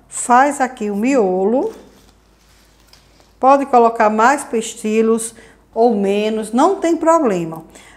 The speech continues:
As primeiras cabecinhas têm que ficar aqui, logo aqui abaixo da pontinha do arame número dezesseis dobrado.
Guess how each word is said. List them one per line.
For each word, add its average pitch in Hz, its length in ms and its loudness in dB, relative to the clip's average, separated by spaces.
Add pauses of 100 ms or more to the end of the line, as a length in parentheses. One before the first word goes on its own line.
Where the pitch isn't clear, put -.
As 226 180 -2
primeiras 294 460 0
cabecinhas 240 720 -2
têm 247 160 -10
que 240 80 -20
ficar 240 760 -2 (260)
aqui, 220 360 -4
logo 311 600 4
aqui 269 380 -4
abaixo 233 480 4
da 247 160 4
pontinha 269 880 -2 (800)
do 254 220 2
arame 262 460 4
número 269 260 -2
dezesseis 240 960 -4 (420)
dobrado. 214 680 0